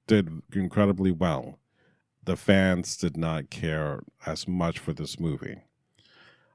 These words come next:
I, on the other hand, enjoyed the hell out of Batman versus Superman. And yes,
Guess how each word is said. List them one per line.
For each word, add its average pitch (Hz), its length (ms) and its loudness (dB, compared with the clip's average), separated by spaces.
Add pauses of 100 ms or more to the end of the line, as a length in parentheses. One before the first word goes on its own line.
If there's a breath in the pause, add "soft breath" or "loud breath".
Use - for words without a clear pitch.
(160)
I, 143 260 10
on 101 100 8
the 80 140 2
other 73 220 -2
hand, 85 420 -2 (560)
enjoyed 135 540 8
the 139 180 8
hell 123 580 4 (220)
out 101 180 4
of 87 180 0
Batman 82 440 2
versus 69 300 -8
Superman. - 480 -10 (360 loud breath)
And 139 300 6
yes, 123 500 4